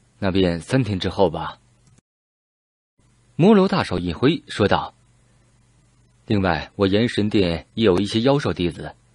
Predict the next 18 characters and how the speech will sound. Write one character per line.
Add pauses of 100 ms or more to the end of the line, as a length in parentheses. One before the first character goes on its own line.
(480)
我
会
派
出
一
位
对
妖
域
熟
悉
的
弟
子
随
你
相
去，